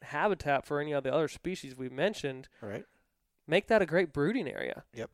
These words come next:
Speaker 1: And, and you could do that right now. We're, chainsaws should be running, firing up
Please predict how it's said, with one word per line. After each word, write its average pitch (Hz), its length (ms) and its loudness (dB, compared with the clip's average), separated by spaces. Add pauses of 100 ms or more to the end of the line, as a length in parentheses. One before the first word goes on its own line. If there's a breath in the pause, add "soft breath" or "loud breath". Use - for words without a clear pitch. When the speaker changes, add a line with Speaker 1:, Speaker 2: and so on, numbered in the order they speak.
Speaker 1:
And, 170 180 2
and 165 180 2
you 180 120 2
could 190 120 2
do 202 120 2
that 185 220 6
right 151 240 0
now. 165 380 -2 (140)
We're, 151 160 0 (240)
chainsaws 180 500 2
should 156 160 -6
be 147 120 -2
running, 151 340 0
firing 156 380 -2
up 156 220 2